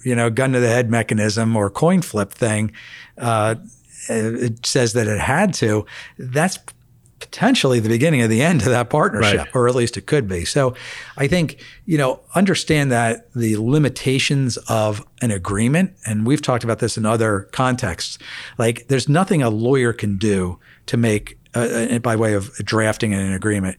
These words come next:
Speaker 1: to make a bad situation
Speaker 2: Right.
Speaker 1: good,
Speaker 2: Yeah.
Speaker 1: right? Like,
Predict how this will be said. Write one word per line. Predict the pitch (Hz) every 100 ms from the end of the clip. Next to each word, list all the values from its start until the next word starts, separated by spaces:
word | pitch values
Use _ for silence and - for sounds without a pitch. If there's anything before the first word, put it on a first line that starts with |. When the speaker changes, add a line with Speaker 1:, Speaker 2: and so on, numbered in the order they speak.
| - -
Speaker 1:
to | -
make | 117 101
a |
bad | 85 - 117 113
situation | 107 120 - 104 98 113 95
Speaker 2:
Right. | 92
Speaker 1:
good, | - 98 78 73
Speaker 2:
Yeah. | 95 - 78
Speaker 1:
right? | 110 113
Like, | 113 107 107